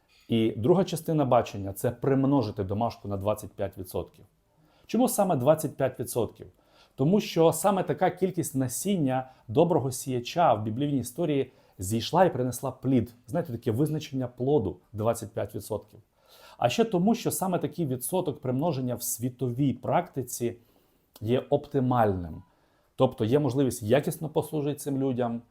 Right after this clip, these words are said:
і навернути до служіння. Отже, яким чином досягати це бачення?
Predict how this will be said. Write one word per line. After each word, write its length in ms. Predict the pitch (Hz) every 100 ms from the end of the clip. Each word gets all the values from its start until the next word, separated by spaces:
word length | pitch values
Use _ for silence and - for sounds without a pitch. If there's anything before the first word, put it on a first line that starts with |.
| _ _ _
і 100 | 151
навернути 720 | 143 117 107 104 107 - 92 95 _ _ _ _
до 180 | 98 104
служіння. 560 | 92 110 98 107 85 78 76 _ _ _ _ _ _ _ _ _ - -
Отже, 440 | - 165 120 135 127 _ _ _ _ _ _
яким 320 | 131 151 240 226
чином 400 | 208 196 170 - -
досягати 680 | 107 151 - 123 143 113
це 160 | 107 98
бачення? 520 | 90 85 - 85 82